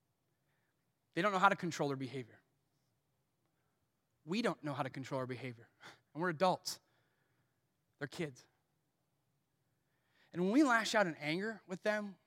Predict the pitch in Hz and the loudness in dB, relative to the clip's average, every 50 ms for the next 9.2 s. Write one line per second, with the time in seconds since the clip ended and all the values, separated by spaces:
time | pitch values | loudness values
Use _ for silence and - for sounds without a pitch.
0 | _ _ 170 180 202 190 185 185 196 180 - - 196 180 180 175 165 143 - - | _ _ -10 -8 -4 0 0 0 0 -2 -2 -4 -2 -2 0 -2 -2 -4 -4 -4
1 | 175 170 165 - - 160 - - - - - - - _ _ _ _ _ _ _ | -4 -4 -4 -4 -8 -12 -14 -16 -16 -16 -16 -16 -18 _ _ _ _ _ _ _
2 | _ _ _ _ _ _ _ _ _ - 147 175 180 - 165 - - 160 143 135 | _ _ _ _ _ _ _ _ _ -6 -2 -2 -2 -2 -2 -2 -2 -2 -2 -2
3 | 123 - - 180 160 - - 147 - - - 165 156 156 147 - - 143 131 123 | -4 -2 0 0 0 0 -4 -8 -6 -6 -6 -4 -4 -4 -6 -8 -10 -12 -8 -6
4 | 143 139 131 123 117 _ _ _ _ _ _ _ _ _ _ _ _ _ _ _ | -4 -4 -6 -6 -12 _ _ _ _ _ _ _ _ _ _ _ _ _ _ _
5 | _ _ _ _ _ _ _ _ _ _ _ _ _ _ - 208 233 208 202 208 | _ _ _ _ _ _ _ _ _ _ _ _ _ _ -4 -2 0 4 4 4
6 | 214 190 165 - - 165 165 156 135 120 - - _ _ _ _ _ - 151 190 | 4 4 2 2 2 4 4 4 4 0 -4 -12 _ _ _ _ _ 0 2 2
7 | 202 220 180 165 185 190 180 - 190 175 170 170 170 165 - 151 151 156 165 185 | 2 2 0 0 0 0 0 -2 -2 0 2 2 2 2 0 -4 -2 -2 0 -2
8 | 175 - - 202 185 165 151 131 - - - 165 180 185 175 147 - 139 131 131 | -2 -4 -4 -2 0 0 0 -2 -6 -8 -6 -2 0 0 0 0 -2 -2 -2 -2
9 | 127 120 - - | -4 -6 -10 -18